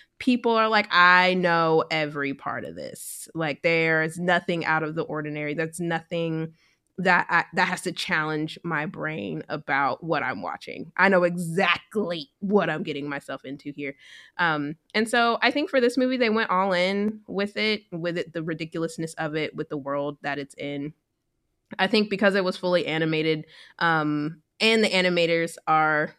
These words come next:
phenomenal and they had Nintendo on the team at this point, it was easy for the writers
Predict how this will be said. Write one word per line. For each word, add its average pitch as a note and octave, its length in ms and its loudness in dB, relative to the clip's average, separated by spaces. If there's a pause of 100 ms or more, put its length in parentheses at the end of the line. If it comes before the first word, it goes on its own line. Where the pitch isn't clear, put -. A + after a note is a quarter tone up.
phenomenal D#3+ 480 0
and D#3 80 -2
they D3+ 60 -2
had D#3 160 -2
Nintendo D3 440 -6
on D3 140 -8
the D3+ 60 -8
team D3+ 300 -6
at D3 100 -10
this D3 140 -10
point, D3 440 -6
it D#3 100 -4
was D3+ 200 -4
easy D#3+ 320 -4
for D#3 300 -8
the D3+ 100 -8
writers C#3+ 600 -4